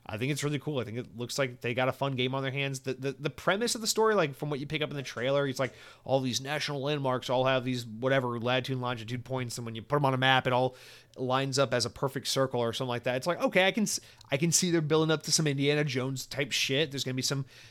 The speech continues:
some crazy reveal or something supernatural happens towards the end of the movie. I'm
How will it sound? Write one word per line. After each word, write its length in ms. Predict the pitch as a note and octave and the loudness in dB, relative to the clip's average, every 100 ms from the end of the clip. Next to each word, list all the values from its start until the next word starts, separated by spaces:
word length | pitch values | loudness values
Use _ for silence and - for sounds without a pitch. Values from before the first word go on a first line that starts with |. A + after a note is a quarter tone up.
| - | -10
some 200 | - C#3 | -6 -6
crazy 480 | - C#3 C3+ C#3 | 0 0 2 2
reveal 600 | C3 C3+ C3 B2+ B2+ C3+ | 2 0 2 2 2 2
or 100 | C#3 | 2
something 440 | C3 C3 B2+ B2 F#2 - | 0 -2 -4 -6 -10 -10
supernatural 720 | C3 D3 C3+ C3 A#2+ C3 C#3+ | -4 -2 0 2 2 2 2
happens 380 | A#2+ B2 C#3 C3 | 4 2 2 -4
towards 260 | - C#3 C3 | 0 0 0
the 80 | B2+ | 0
end 100 | B2+ | 0
of 60 | |
the 60 | C#3+ | 0
movie. 240 | C3 B2 | 2 2
I'm 160 | C3+ | 2